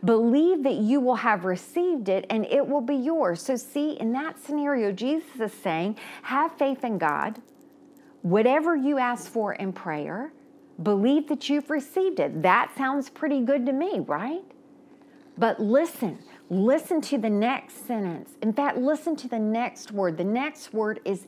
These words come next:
"and." Don't miss that. Because "and"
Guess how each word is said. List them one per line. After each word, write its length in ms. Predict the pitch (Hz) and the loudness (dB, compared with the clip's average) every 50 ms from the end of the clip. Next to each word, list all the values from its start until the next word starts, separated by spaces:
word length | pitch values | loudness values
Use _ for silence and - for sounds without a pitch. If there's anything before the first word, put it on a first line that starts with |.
| - - | -10 -6
"and." 500 | 185 180 175 160 156 151 135 - - - - - - - - - - - 175 156 | -4 -4 -4 -4 -6 -8 -10 -12 -16 -18 -20 -20 -20 -20 -20 -20 -12 -8 -4 0
Don't 320 | - 226 226 254 226 - | 2 2 2 2 0 -2
miss 220 | 214 202 196 185 - - | -2 -4 -4 -4 -6 -10
that. 460 | - 180 151 139 143 - - - - - - - - - - - - - - | -10 -10 -10 -10 -10 -12 -16 -20 -20 -20 -20 -20 -20 -20 -20 -20 -20 -14 -2
Because 420 | 170 220 220 226 233 254 220 208 - - - - - | 0 0 0 2 0 0 0 0 -2 -8 -10 -6 -2
"and" 420 | 226 269 294 302 320 330 320 262 | 0 2 2 2 2 2 0 -2